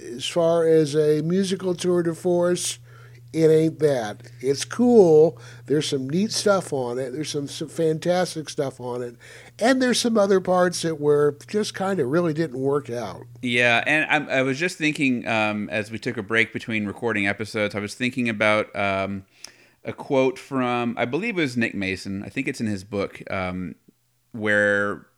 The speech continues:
Speaker 2: they were asking, or he was asked to comment on just the nature of, of the studio album part of Ummagumma, where, where each band member took a half a side of an L P and did their own completely independent thing. And his, his remark was,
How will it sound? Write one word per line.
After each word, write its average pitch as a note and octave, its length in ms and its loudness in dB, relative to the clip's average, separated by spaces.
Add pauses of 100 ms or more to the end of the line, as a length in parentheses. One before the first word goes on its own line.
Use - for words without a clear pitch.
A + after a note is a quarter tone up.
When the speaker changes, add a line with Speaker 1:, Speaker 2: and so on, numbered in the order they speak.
(400)
Speaker 2:
they B2+ 280 -2
were B2+ 100 4
asking, B2 640 2
or G#2+ 160 -4
he A#2 240 -4
was A2+ 160 -4
asked A#2 240 0
to - 80 -8
comment G#2+ 560 -4
on G2 420 -8 (380)
just C3 160 -14
the D3 80 -2
nature A#2 480 -2
of, G2 420 -4
of F#2+ 260 -6
the G2 160 -8
studio G2+ 680 -6 (380)
album F#2 600 -8
part F#2 280 -6
of F2+ 120 -14
Ummagumma, F2+ 560 -12
where, F2 380 -10
where F#2 140 -8
each A2+ 300 -8
band G#2+ 240 -2
member G#2 240 -6
took G2+ 240 -10
a F#2 80 -2
half G2 360 -4
a G2+ 40 -16
side F#2+ 340 -4
of F2+ 100 -8
an F#2 60 -8
L F2+ 200 -8
P F2+ 340 -14
and F2+ 160 -16 (460)
did A2+ 160 -6
their G#2+ 200 2
own G#2+ 360 -2
completely G#2 500 -10
independent F#2 600 -10
thing. G2 240 -6
And F#2 100 -10
his, B2 160 -6
his B2+ 380 -6
remark A2 500 -2
was, G2 420 -4